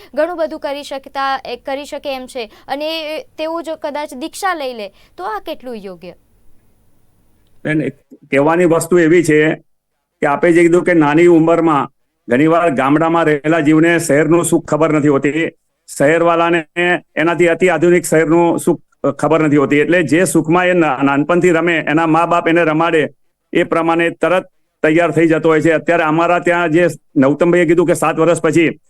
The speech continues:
Speaker 2: એટલે એ વખતે તો એ જે દીક્ષા લે છે એ મા બાપના સહારે જ લે છે, થોડી ઘણી એ પોતાની થોડી બુદ્ધિ હોય, પરંતુ મા બાપની એક સમર્પણ હોય અને સાથે સાથે ગુરુ પ્રત્યેનું સમર્પણ.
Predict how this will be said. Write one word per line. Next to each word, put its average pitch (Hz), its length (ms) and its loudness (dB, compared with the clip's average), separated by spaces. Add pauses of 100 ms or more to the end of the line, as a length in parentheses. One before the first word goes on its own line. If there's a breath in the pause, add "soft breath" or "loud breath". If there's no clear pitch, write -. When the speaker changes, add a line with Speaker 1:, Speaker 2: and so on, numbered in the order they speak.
(260)
Speaker 2:
એટલે 160 160 0 (200)
એ 165 100 4
વખતે 185 340 0
તો 185 240 0
એ 185 60 4
જે 180 140 2
દીક્ષા 165 300 0
લે 185 140 2
છે 170 100 2
એ 185 40 2
મા 175 160 2
બાપના 175 280 0
સહારે 165 340 0
જ 160 40 -4
લે 170 140 0
છે, 156 100 0
થોડી 156 280 2
ઘણી 156 180 2
એ 170 160 2 (400)
પોતાની 160 380 0
થોડી 160 260 2
બુદ્ધિ 139 300 2
હોય, 160 340 2 (580 soft breath)
પરંતુ 175 400 0
મા 170 200 2
બાપની 180 340 0
એક 185 420 -2
સમર્પણ 185 480 0
હોય 160 120 2
અને 165 160 0 (120)
સાથે 156 300 -2
સાથે 160 260 0
ગુરુ 165 240 2
પ્રત્યેનું 170 540 0
સમર્પણ. 160 520 0